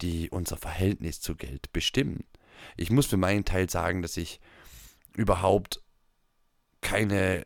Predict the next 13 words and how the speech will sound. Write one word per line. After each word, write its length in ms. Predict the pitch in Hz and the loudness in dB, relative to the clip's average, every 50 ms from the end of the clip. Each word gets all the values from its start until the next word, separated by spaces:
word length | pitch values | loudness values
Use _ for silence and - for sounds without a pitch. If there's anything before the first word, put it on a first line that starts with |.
| - | -10
finanzielle 680 | - - - 110 107 101 90 - - 107 98 90 90 90 | -10 -4 -2 0 0 0 0 0 -2 0 0 0 0 -2
Bildung 540 | 82 - - 104 98 98 95 98 92 85 - - | -2 0 0 0 2 2 2 0 0 -2 -2 -2
aus 440 | - 90 95 101 98 - - - - _ _ _ _ _ _ _ _ _ _ _ _ _ _ _ _ _ - | 0 2 2 2 2 0 -2 -4 -8 _ _ _ _ _ _ _ _ _ _ _ _ _ _ _ _ _ -10
meiner 640 | 87 90 90 90 85 85 90 90 90 92 87 87 85 | -8 -6 -2 0 2 2 2 2 2 2 2 2 2
Kindheit 540 | - - - 98 92 87 85 90 85 - | 0 -2 -2 0 0 2 0 0 0 2
mitbekommen 560 | 92 104 - - - - - 87 76 78 78 80 | 0 0 2 2 2 2 0 -2 -2 -4 -6 -8
habe. 300 | 67 - - - 53 - - - _ - - - - - - - - - | -10 -10 -10 -12 -12 -14 -16 -20 _ -20 -20 -20 -20 -20 -20 -20 -20 -10
Also 520 | - - 85 80 87 87 80 78 76 - - | -4 -2 0 2 4 4 4 4 2 -2 -4
ich 300 | - - 82 - - - | -6 -6 -6 -6 -8 -6
bin 240 | - 90 90 90 85 | -2 -2 -2 -2 -2
finanziell 1300 | - - 98 85 92 90 87 - - - - - - 76 76 82 78 82 87 87 90 90 90 87 82 - - - | -2 -2 -2 0 0 0 -2 -4 -4 -6 -4 -4 -4 -4 -4 -2 0 0 2 4 4 4 4 4 2 0 -2 -4
ein 340 | - 87 87 90 87 82 - | -4 -2 0 0 -2 -4 -4
ziemlich, 580 | - - - 87 87 90 90 87 - - - | -8 -6 -4 -2 0 2 2 2 0 -2 -10